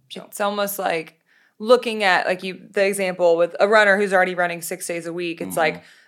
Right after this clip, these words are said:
Speaker 2: the stress is already there.
Speaker 1: Yeah.
Speaker 2: You're not adapting to that stress.
Speaker 1: Yeah, yeah,
Speaker 2: Let's
Speaker 1: yeah.
Speaker 2: figure out why.
Speaker 1: Exactly. Yeah. Or you're adapting to the stress, but it's very, very, very, very slow,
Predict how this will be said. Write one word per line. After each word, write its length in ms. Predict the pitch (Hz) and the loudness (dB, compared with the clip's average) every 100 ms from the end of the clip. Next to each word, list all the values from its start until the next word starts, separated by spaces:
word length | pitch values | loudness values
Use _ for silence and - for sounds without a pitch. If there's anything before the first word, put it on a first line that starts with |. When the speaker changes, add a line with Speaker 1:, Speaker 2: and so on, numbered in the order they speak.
| _ | _
Speaker 2:
the 200 | 180 202 | 0 0
stress 640 | 208 - 247 320 359 - | 0 -2 2 4 2 -2
is 140 | 202 | 2
already 360 | 190 190 175 170 | 4 4 2 -6
there. 580 | 156 185 160 87 76 208 | -2 0 0 -2 -4 -4
Speaker 1:
Yeah. 320 | 92 80 76 190 | -4 -6 -8 -2
Speaker 2:
You're 200 | 220 240 | 0 2
not 320 | 240 196 - | 2 2 0
adapting 580 | 170 185 175 170 175 160 | -2 0 0 -2 -10 -10
to 100 | 165 | -2
that 220 | 151 - | -2 -2
stress. 400 | - 147 151 151 | -4 -4 -2 0
Speaker 1:
Yeah, 180 | 196 190 | 0 0
yeah, 80 | 190 | 2
Speaker 2:
Let's 260 | 185 180 | 2 2
Speaker 1:
yeah. 100 | 185 | -4
Speaker 2:
figure 280 | 185 170 160 | -4 -2 0
out 260 | 139 - - | 0 -2 -8
why. 280 | - 67 - | -4 -4 -4
Speaker 1:
Exactly. 640 | - 104 92 82 76 71 - _ - - _ _ | -6 -8 -6 -8 -8 -18 -18 _ -20 -20 _ _
Yeah. 260 | 85 - - _ _ _ _ _ | -12 -12 -18 _ _ _ _ _
Or 560 | 143 143 127 117 113 _ _ _ | 0 2 2 0 -6 _ _ _
you're 180 | 127 110 | -6 -4
adapting 380 | 110 107 113 110 | 0 -2 -4 -12
to 100 | 92 | -12
the 80 | |
stress, 260 | 95 113 95 | -10 -8 -8
but 140 | - | -10
it's 100 | 101 | -12
very, 300 | 90 101 101 | -10 -10 -10
very, 240 | 95 104 95 | -8 -8 -8
very, 240 | 98 92 | -8 -8
very 220 | 87 90 82 | -8 -10 -8
slow, 640 | - 95 90 76 69 76 | -10 -8 -8 -8 -12 -18